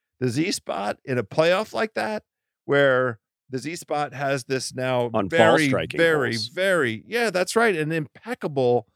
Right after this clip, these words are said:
Speaker 1: record in majors now, Willie Z. Um, notwithstanding, you know, just the only one that's been a bummer was the Torrey Pines U S Open, but,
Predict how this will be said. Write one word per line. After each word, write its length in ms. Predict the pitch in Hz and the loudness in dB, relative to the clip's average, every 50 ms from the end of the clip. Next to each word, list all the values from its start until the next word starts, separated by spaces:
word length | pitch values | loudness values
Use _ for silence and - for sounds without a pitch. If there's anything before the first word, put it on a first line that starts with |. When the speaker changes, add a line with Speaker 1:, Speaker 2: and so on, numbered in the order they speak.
| _ _ _ _ _ _ - | _ _ _ _ _ _ -6
Speaker 1:
record 440 | - 170 190 220 - 214 165 147 135 | 0 0 0 0 0 -2 -4 -2 -2
in 140 | 139 135 135 | -2 -2 -2
majors 460 | 139 156 202 247 240 240 180 147 123 123 | -2 0 0 0 2 0 0 0 0 -2
now, 220 | 117 113 104 101 101 | -4 -2 -2 -2 -2
Willie 320 | 104 117 117 107 104 107 | 0 0 0 0 -2 -4
Z. 440 | 104 98 110 107 107 104 110 107 107 _ _ _ _ _ _ _ _ - | -2 -2 0 0 0 -2 -4 -6 -8 _ _ _ _ _ _ _ _ -6
Um, 640 | 139 135 131 127 123 123 123 120 120 120 117 113 _ _ _ _ _ _ _ - | -2 0 2 2 2 2 0 0 -2 -4 -8 -12 _ _ _ _ _ _ _ -8
notwithstanding, 760 | 117 143 143 123 151 135 - - 156 147 143 139 135 131 127 | -6 -6 -4 -4 -6 -8 -6 0 0 2 2 2 0 -2 0
you 100 | 139 143 | 2 2
know, 100 | 131 120 | 2 2
just 200 | 110 139 139 123 | -2 -6 -8 -2
the 80 | 143 | 0
only 200 | 139 139 156 180 | 0 2 2 0
one 200 | 175 160 160 160 | 0 0 0 0
that's 140 | 156 147 - | 0 -2 -4
been 180 | - - 156 143 | -2 -2 0 0
a 60 | 127 | 0
bummer 360 | 104 139 139 156 202 185 139 | 0 0 0 0 2 0 0
was 260 | 120 120 123 120 113 | 0 0 0 -2 -2
the 200 | - - 120 117 113 - | 0 0 0 0 0 -4
Torrey 260 | - - 143 135 131 | -2 0 2 2 2
Pines 380 | 127 - 139 127 127 123 113 117 | 0 0 -2 -2 -2 -2 -2 -2
U 120 | 131 127 123 | -2 -2 -2
S 140 | 117 - | -2 0
Open, 340 | 180 180 - - - 127 120 | 0 0 0 0 -2 -2 0
but, 260 | 107 123 120 117 113 | 2 2 2 2 0